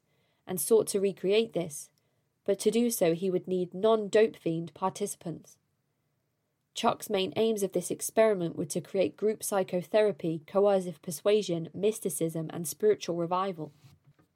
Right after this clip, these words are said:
At seven P M on Fridays, around fifty people of all ages, known as trippers,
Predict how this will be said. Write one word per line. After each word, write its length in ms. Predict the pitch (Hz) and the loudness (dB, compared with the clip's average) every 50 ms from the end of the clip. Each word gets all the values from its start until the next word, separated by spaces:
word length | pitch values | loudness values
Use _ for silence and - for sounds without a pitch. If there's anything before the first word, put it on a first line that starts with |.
| _ _ _ | _ _ _
At 120 | - 190 - | -4 -4 -4
seven 360 | - - 247 240 233 247 226 | -2 0 0 2 2 0 -4
P 180 | 226 - 226 214 | -2 2 2 2
M 100 | 196 196 | 4 2
on 120 | 185 185 | 0 -2
Fridays, 680 | - - 240 240 247 233 226 180 170 170 175 175 - _ - | 2 2 2 2 2 2 0 0 -2 -2 -4 -8 -12 _ -2
around 320 | 196 202 214 208 202 196 | 0 2 2 2 0 0
fifty 360 | - - 247 233 233 - 208 | 0 2 0 0 0 -2 -10
people 340 | 202 - 254 254 254 - 185 | -6 -4 -4 -4 -2 -2 -2
of 100 | 175 170 | -2 -2
all 240 | - - 196 190 196 | 0 2 2 4 4
ages, 520 | 202 220 220 196 - 170 165 170 156 - - - | 4 2 2 0 0 -2 -2 -2 -4 -8 -10 -4
known 280 | 180 185 185 190 185 - | -2 0 0 0 0 -2
as 200 | 180 180 170 - | -4 -4 -4 -4
trippers, 580 | - - - - 233 226 - 180 156 165 - | -8 -10 -6 -4 -4 -2 0 -2 -2 -2 -4